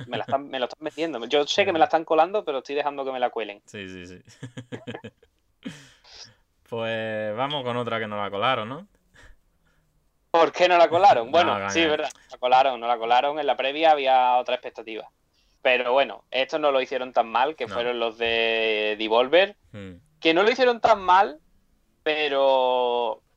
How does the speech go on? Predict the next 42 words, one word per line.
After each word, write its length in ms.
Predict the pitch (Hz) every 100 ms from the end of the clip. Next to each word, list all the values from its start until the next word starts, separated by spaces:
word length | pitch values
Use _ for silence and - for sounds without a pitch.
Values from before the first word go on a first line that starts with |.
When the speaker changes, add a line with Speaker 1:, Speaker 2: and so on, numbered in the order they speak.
| _
Speaker 1:
sí 400 | - - - 156
que 120 | 196
te 120 | 196
digo 220 | 180 190 196
que 100 | 156
yo 80 | 151
leí 180 | 160 156
gente 320 | 156 143 143
muy 160 | 143 127
flipada 380 | 135 127 135
con 120 | 131 127
que 80 | 123
la 100 | 123
conferencia 400 | 120 120 117 117
había 120 | 117
estado 180 | 110 113
puto 180 | 117 117
increíble 640 | 117 110 113 123 117 110
y 80 | 110
no 80 | 110
sé 120 | 110
qué 120 | 110
y 40 | 110
no 60 |
sé 120 | 107
cuánto. 320 | 101 110 - 104
Speaker 2:
Claro. 180 | 101
Speaker 1:
Pa' 160 | 90 117
mí, 260 | 127 190 220 -
una 140 | 156
conferencia 400 | 160 156 151 208
normalita, 520 | 160 117 110 120 - _ - 110
Speaker 2:
Claro, 280 | 104 101 92
Speaker 1:
normalita. 20 |
Speaker 2:
fue 120 | 160
normalita, 680 | 104 104 104 104 104 113 107
pero 640 | 101 95 95 95 95 92
viniendo 380 | 92 95 98 101
de 60 | 104
Ubisoft 560 | 101 98 110 107 101 90
y 640 | 90 92 90 92 90 110 123
Speaker 1:
Claro. 180 | 143